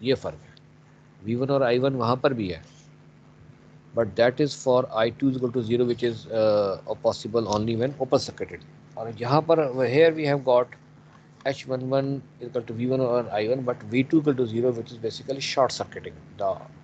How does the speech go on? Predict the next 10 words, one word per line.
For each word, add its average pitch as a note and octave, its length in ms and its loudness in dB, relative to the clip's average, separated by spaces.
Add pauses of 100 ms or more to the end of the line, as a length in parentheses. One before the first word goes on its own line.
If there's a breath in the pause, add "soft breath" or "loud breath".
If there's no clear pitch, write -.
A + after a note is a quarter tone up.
(840)
port G#2 220 0
two। E2+ 120 -12 (1900)
तो G#2 320 0
it C#3 100 4
is C3 240 6
a A#2+ 120 0
bit G#2 280 2
different G2+ 400 -6 (720 soft breath)
from G#2 380 -2 (180)
the, C3 160 0